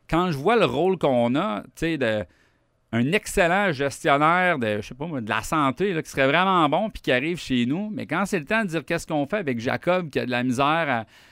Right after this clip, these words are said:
à l'école, puis ses parents, puis comment qu'on va mobiliser les enseignants, ben, il y a comme des connaissances un peu précises avec la pédagogie qui deviennent essentielles, mais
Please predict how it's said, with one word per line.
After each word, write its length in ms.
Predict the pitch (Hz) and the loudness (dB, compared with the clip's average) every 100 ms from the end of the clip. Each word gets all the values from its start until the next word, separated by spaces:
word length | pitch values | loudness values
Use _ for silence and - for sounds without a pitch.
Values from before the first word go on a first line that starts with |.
| _ _ | _ _
à 140 | 127 131 | 2 4
l'école, 480 | 120 - 175 196 180 | 4 2 2 4 0
puis 120 | - | -4
ses 160 | 139 | -2
parents, 420 | 127 127 131 185 202 | 0 0 0 0 -2
puis 120 | - | -4
comment 240 | 127 143 190 | -4 -2 -4
qu'on 120 | 135 | -2
va 120 | 123 | 0
mobiliser 680 | 127 127 135 127 127 143 175 | 0 0 -2 -2 -2 0 0
les 240 | 147 127 | 0 2
enseignants, 580 | 135 135 - 120 139 190 | 2 0 0 0 2 0
ben, 160 | 135 113 - | -2 -4 -8
il 60 | 117 | -8
y 40 | |
a 40 | |
comme 200 | - 240 | -4 -2
des 160 | 170 117 | -2 -2
connaissances 720 | 143 139 131 123 165 180 180 | 0 0 0 0 -2 -4 -4
un 200 | 131 120 | -4 -4
peu 160 | 120 220 | -4 -8
précises 680 | - 131 117 - 160 160 120 | -6 -6 -6 -6 -6 -4 -4
avec 280 | 110 120 | -2 -2
la 100 | - | -4
pédagogie 600 | - 110 110 110 110 110 165 | -2 -4 -2 -2 -2 -4 -8
qui 140 | 107 | -10
deviennent 300 | 98 120 131 | -4 -2 -2
essentielles, 600 | 117 110 107 110 156 202 | -4 -6 -8 -6 -6 -4
mais 180 | 139 | -6